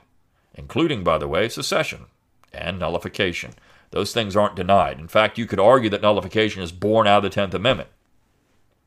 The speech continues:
which is why you've got the Tenth Amendment Center. Michael Bold and all those guys at Mike Mahari doing great work there. If you're not following them there, you need to. Of course, the South held on to this tradition longer than anyone else,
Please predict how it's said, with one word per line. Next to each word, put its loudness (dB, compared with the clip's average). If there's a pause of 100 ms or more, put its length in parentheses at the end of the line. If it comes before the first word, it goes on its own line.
(360)
which -8
is -10
why 4 (340)
you've -10
got 4
the -8
Tenth -4
Amendment 2
Center. -8
Michael -2
Bold 2
and -6
all 0
those -2
guys 0
at -8
Mike 0
Mahari 2
doing -6
great 0
work 2
there. 2
If -20
you're -10
not -2
following 2
them 2
there, 2
you -6
need -4
to. -16
Of -20
course, 6
the 4
South 6
held 6
on 6
to 0
this -2
tradition 0
longer 4
than -2
anyone -4
else, 4